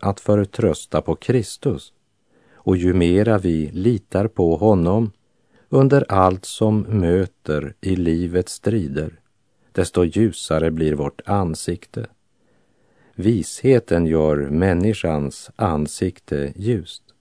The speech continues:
Och den visdomen vill Gud så gärna ge åt oss alla,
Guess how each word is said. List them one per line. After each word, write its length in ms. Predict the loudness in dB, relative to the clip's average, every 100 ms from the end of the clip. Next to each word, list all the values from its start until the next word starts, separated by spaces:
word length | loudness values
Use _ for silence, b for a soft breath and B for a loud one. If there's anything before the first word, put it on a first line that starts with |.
| _ _ _ _ b b b b b b b
Och 160 | 2 4
den 380 | 6 4 2
visdomen 720 | 0 -2 -2 -4 -2 2 4 4
vill 260 | 2 0
Gud 320 | 0 0 0 -4
så 240 | -4 -2
gärna 500 | 0 0 0 2 0
ge 380 | 0 0 0 -2
åt 380 | 0 0 0 -2
oss 320 | -4 -6 -10
alla, 520 | -6 -4 -4 -4 -6